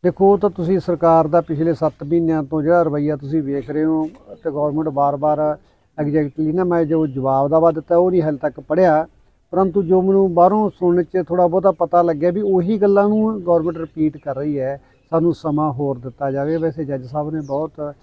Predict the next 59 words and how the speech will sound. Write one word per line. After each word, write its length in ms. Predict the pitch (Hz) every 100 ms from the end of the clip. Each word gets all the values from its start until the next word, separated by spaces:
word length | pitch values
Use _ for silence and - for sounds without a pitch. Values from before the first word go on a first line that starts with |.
| _ _ _ -
ਇਸ 180 | 151 143
ਗੱਲ 200 | 151 143
ਤੋਂ 400 | - 147 143 143
ਫਟਕਾਰ 520 | 156 131 143 139 139
ਵੀ 120 | 151
ਲਗਾਈ 340 | 147 135 131
ਹੈ 40 | 139
ਇਹਨਾਂ 140 | 156
ਨੂੰ 180 | 156 170
ਵੀ, 160 | 175 165
"ਤੁਸੀਂ 240 | 170 151
ਜੇ 160 | 151 156
ਸੱਤ 280 | 156 160
ਮਹੀਨਿਆਂ 360 | 175 175 147 151
ਦੇ 80 | 156
ਵਿੱਚ 160 | 156 160
ਨਹੀਂ 160 | 160 160
ਉਸ 100 | 139
ਚੀਜ਼ 200 | 156 151
'ਤੇ 120 | 151
ਜਵਾਬ 320 | 139 147 143
ਦੇ 140 | 151
ਸਕੇ 220 | 151 156 185
ਤਾਂ 140 | 196
ਹੁਣ 180 | 175 165
ਦੋ 160 | 175
ਮਹੀਨਿਆਂ 240 | 185 180 165
ਦੇ 60 |
ਵਿੱਚ 160 | 160 156 -
ਕੀ, 140 | 190 185 - _ _ _ _
ਕੀ 120 | 190
ਦੇ 180 | 175 170
ਦਿਓਗੇ? 320 | 143 135 151
ਤੁਸੀਂ 180 | 165 175
ਜਿੰਨਾ 240 | 175 185 185
ਕੁ 60 |
ਤੁਸੀਂ 280 | 185 151 202
affidavit 500 | 180 196 190 185 190
ਦਿੱਤਾ 300 | 160 135 190
ਹੈ," 60 | 190
ਤੇ 120 | 208
judge 260 | 196 185
ਸਾਹਿਬ 160 | 190 202
ਨੇ 120 | 208
ਇਹ 80 | 226
ਵੀ 100 | 240
ਕਿਹਾ 260 | 214 190 202
ਇਹਨਾਂ 140 | 214
ਨੂੰ 120 | 214
ਵੀ, 160 | 208 202 _ _ _ _
"ਸਾਨੂੰ 340 | 180 180 214 202
ਪਤਾ 300 | 196 165 226
ਵੀ 80 | 226
ਤੁਸੀਂ 280 | 226 202
ਇਹ 40 | 214
ਤੋਂ 200 | 226 202
ਅੱਗੇ 180 | 175 190
ਨਹੀਂ 240 | 185 202
ਵਧੋਗੇ।" 440 | 180 185 180 120